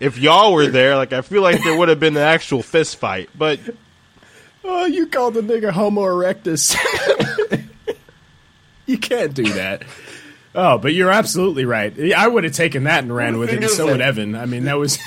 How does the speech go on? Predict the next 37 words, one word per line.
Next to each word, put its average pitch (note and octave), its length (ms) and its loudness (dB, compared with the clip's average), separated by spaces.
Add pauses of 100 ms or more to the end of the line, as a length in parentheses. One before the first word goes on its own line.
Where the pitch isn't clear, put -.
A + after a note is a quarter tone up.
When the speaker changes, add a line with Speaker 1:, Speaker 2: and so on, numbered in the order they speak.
(140)
Speaker 2:
<laughs> A3+ 100 -8 (1600)
Speaker 3:
Well, F#3 340 0
it D#3+ 60 0
starts F#3+ 260 -2
with C3+ 140 -4
that, E3 220 0
and D3 80 -2
then D3+ 80 -2
all D#3 120 2
of C#3+ 60 0
a D3 40 -4
sudden C#3+ 200 -4
I D3 80 0
pull D3+ 180 -2
out C#3+ 100 0
my B2 100 -2
phone C#3+ 280 -4
and A#2 100 -6
show, C3+ 320 -4
uh, B2 220 -8
like, B2+ 160 -6
a G#2 60 -8
cartoon C#3 440 -4
character A#2 280 -8
Speaker 2:
Yeah. A2+ 40 -12
Speaker 3:
the A2 80 -12
guy A2+ 140 -8
looks A#2 240 -8
like. A2 200 -6
Speaker 2:
Anyway, E2 480 -6
let's A2 200 -4
not G#2 180 -4
gas F2 280 -10
ourselves D#2+ 400 -10
up D2 160 -16
too D#2+ 160 -14
much. D2 360 -16